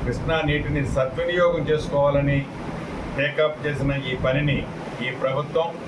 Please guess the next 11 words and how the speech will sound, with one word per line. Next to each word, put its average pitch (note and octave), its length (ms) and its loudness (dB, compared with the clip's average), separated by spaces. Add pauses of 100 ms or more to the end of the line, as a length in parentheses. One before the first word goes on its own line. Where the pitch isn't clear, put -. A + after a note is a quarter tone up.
(300)
రాబోయే D3 480 4 (400)
two, D3 140 4 (100)
two D3+ 200 4
and C#3+ 180 0
half C3 120 -2 (100)
ఇయర్స్‌లో C#3+ 400 0 (1200)
ఎన్ని D#3+ 260 -2 (180)
ఇబ్బందులు D#3+ 520 2
వచ్చినా C3+ 320 0 (1000)
కంప్లీట్ E3+ 500 0
చేసే D3+ 260 2